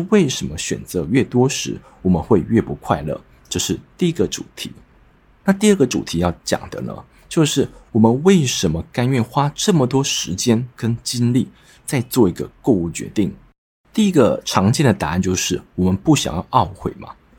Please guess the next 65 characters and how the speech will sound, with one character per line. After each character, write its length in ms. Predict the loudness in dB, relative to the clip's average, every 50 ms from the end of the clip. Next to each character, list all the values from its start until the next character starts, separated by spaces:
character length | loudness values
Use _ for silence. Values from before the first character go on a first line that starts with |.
| _
我 100 | 0 2
们 60 | 2 4
不 120 | 2 2
想 180 | 2 2 2 2
要 80 | 0
说 180 | 0 2 2 2
我 80 | 2
今 200 | 2 2 0 -2
天 160 | 0 0 0 0
买 160 | 0 0 0
了 100 | -2 -4
一 20 |
个 140 | -4 -6 -6
东 280 | -2 0 0 0 0 0
西， 200 | -2 -2 -2 -2
或 200 | 0 2 0 0
是 160 | 2 0 -2
做 260 | -2 0 0 0 0
出 140 | 0 0 -2
一 20 | -2
个 260 | -2 -2 -6 -6 -8 _ _ _ _ -4
重 220 | -2 -2 -2 0
大 180 | -2 -4 -6 -6
决 140 | -8 -8 -4
定 220 | -2 -2 -2 -2
时， 240 | -4 -8 -10 -10 -14 _ _ _ _
我 100 | -4 -2
到 140 | 0 2 0
后 160 | 2 4 4
面 180 | 6 6 4 2
发 180 | 2 0 -2 0
现 240 | 2 0 0 0 -2 -10 _ _ -2 0
我 100 | 0 0
当 320 | 2 2 4 4 4 4
初 160 | 4 2 0
竟 160 | 2 4 4
然 100 | 4 4
买 180 | 4 2 0 -2
贵 220 | -2 2 4 4 4
了， 140 | 4 0 -6 -10 _
我 120 | -2 -2 -2
当 280 | 0 0 0 0 0
初 160 | 0 2 0 0
怎 120 | 2 0
么 80 | 0 2
买 180 | 0 0 0
到 140 | 0 0 0
一 40 | 0
个 120 | -2 -4 -2
烂 260 | 0 0 0 0 -2
货？ 280 | -8 -2 0 0 0 0 _ _ -20 -18 _
这 120 | -6 -4
是 120 | -2 -2 -2
第 220 | -4 -2 -4 -2 -2
一 60 | -2
种 160 | -2 -4 -6 -8 -8 -4
最 120 | -2 -2 -2
常 200 | -2 -6 -8 -10 -10
见 260 | -6 -2 -2 -2 -2 -4
的。 140 | -14 -18 -20 _ -20 -20 -20 -14 _ 0
那 80 | 0 0
第 200 | 2 2 2 4
二 80 | 4 2
种 260 | 2 0 -2 -2 -4
呢， 140 | -6 -10 -12